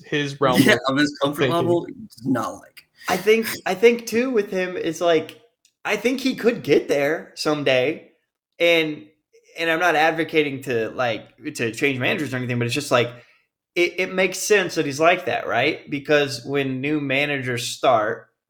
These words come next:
Speaker 3: it seems like, unless they're just, like, an old dude that's been in the clubhouse forever and, you know, just kinda,
Speaker 2: Jim
Speaker 3: like,
Speaker 2: Moylan.
Speaker 3: yeah, they just toss him in there just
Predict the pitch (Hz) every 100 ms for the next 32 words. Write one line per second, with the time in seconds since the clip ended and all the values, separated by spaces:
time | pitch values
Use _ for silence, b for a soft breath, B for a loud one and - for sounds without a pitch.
0 | _ - 120 - - 156 165 143 123 120
1 | 117 131 131 131 127 127 120 120 117 113
2 | 113 113 113 113 - 117 113 110 113 -
3 | 110 110 - - 107 107 101 92 92 -
4 | _ 135 117 104 107 98 107 107 113 -
5 | 104 101 104 107 110 104 110 117 131 -
6 | _ _ 165 156 139 113 127 127 120 139
7 | 120 127 120 113 113 110 110 110 -